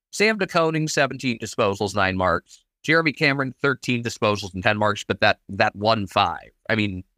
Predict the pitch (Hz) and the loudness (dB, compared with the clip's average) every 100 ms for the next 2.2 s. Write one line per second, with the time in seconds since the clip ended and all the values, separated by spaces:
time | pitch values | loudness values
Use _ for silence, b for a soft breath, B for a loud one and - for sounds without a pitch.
0 | _ - 120 - 170 208 214 - - 190 | _ -6 -6 -2 0 0 -2 -2 -4 -2
1 | 180 165 - 139 143 - - 117 117 - | -2 -2 -2 -2 -2 -6 -2 0 0 -6
2 | - | -12